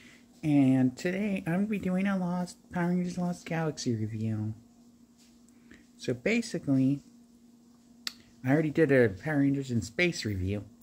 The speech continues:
so this time I'm doing Lost Galaxy, which is the season right after In Space. So In Space was originally supposed to be the very last Power Rangers series, but due to the good ratings,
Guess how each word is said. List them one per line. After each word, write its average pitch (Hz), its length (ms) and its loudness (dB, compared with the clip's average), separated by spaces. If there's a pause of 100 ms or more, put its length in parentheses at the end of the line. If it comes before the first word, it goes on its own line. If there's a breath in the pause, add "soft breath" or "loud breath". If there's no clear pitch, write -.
(340 loud breath)
so - 160 -4
this 147 300 -2
time 110 340 0
I'm 98 100 -4
doing 101 260 -2
Lost 104 300 -6
Galaxy, 104 420 0
which 98 220 -2
is 98 120 -10
the 98 100 -10
season 151 840 0
right 190 260 4
after 147 380 -2
In 131 220 -2
Space. 95 560 -6 (1200 loud breath)
So 113 220 4
In 196 260 4
Space 160 380 4
was 120 140 -2
originally 156 280 0
supposed 135 300 -6
to - 60 -20
be 120 100 0
the 101 140 0
very 190 360 4
last 135 360 2
Power 127 240 2
Rangers 104 360 -4
series, 92 420 -2
but 95 200 -4
due 147 140 0
to 190 100 -2
the 190 80 -4
good 170 220 -2
ratings, 120 680 -2